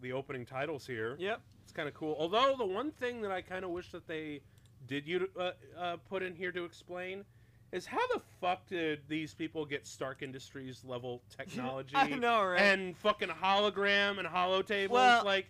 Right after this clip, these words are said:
Speaker 2: one thing I did learn in the lead up to this is this takes place, I wanna say,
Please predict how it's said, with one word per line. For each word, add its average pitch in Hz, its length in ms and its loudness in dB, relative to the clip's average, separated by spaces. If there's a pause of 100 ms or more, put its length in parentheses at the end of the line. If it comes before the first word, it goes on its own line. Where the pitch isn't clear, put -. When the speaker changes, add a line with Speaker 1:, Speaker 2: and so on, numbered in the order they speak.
(120)
Speaker 2:
one 330 240 0
thing 262 320 -4
I 214 80 2
did 208 260 0
learn 202 340 -2
in 147 120 -10
the 151 80 -8
lead 160 240 -2
up 151 160 -4
to 180 80 -16
this 143 240 -8
is 151 100 -12
this 180 240 -8
takes - 320 -6
place, 170 420 -4
I 143 60 -6
wanna 170 280 -8
say, 156 280 -4